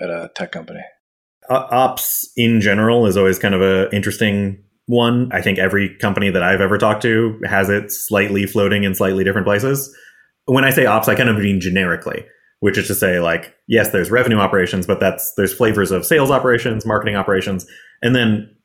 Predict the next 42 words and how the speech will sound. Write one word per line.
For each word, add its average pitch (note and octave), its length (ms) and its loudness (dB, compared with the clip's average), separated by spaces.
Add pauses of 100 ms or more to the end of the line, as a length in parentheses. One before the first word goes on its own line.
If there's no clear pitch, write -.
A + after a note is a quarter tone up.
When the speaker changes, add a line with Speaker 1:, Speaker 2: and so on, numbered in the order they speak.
(100)
Speaker 2:
even - 180 2
at G2+ 100 2
the - 60 -6
core F#3 200 4
of G#2 60 4
it, G2+ 160 2
what G2+ 120 2
I G2 60 4
would F2+ 100 0
call F2+ 180 0
just F#2 320 -6
generic G2 460 0
business G#2 600 -2
operations, - 680 -6
right? G#2 200 -2 (440)
And G#2 160 0
so F#2 460 2
the G#2+ 80 2
way A2+ 120 4
I A#2+ 100 4
think C#3+ 120 2
about D3 220 2
it E3 100 2
is F2+ 400 -2 (320)
not A#2 560 0
at A2+ 160 2
a G#2 80 2
tech A#2 240 -2
company, F#2+ 400 0
it, - 140 -4 (120)
you G#2+ 120 -2
know, F2 100 -2
RevOps F#2 380 2
has F#2 160 0
to G2+ 80 -2
report F#2 240 -2
to - 40 -10
sales A2+ 340 0
or A#2+ 60 0
something B2 220 -2
like A#2 140 -4
that. C#3+ 280 -2